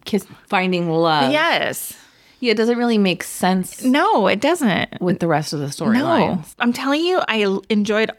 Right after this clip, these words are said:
Speaker 2: all this movie until, like, that scene and going forward.
Speaker 1: Yeah, because I think we could have gotten his, like, "You're beautiful in any color." They could have had their kiss,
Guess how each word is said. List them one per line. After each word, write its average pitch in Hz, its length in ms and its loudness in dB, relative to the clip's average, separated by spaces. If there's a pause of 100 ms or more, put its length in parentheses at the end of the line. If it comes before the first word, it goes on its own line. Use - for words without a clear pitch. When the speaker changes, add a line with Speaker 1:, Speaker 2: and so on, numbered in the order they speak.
Speaker 2:
all 208 180 0
this 226 160 -2
movie 190 260 0
until, 180 280 -2
like, 185 200 0
that 190 500 -4 (560)
scene 202 460 0 (120)
and 170 360 0
going 170 240 -2
forward. - 460 -4 (320)
Speaker 1:
Yeah, 311 360 0
because 269 300 0
I 302 120 2
think 302 240 -2
we 320 100 4
could 302 180 0
have 262 120 -2
gotten 233 340 0
his, 214 340 0
like, 175 300 2
"You're 202 320 0
beautiful 208 400 2
in 175 80 0
any 175 180 0
color." 180 300 2
They 160 140 0
could 208 260 -2
have 202 100 -2
had 196 220 0
their 170 140 2
kiss, 165 520 -2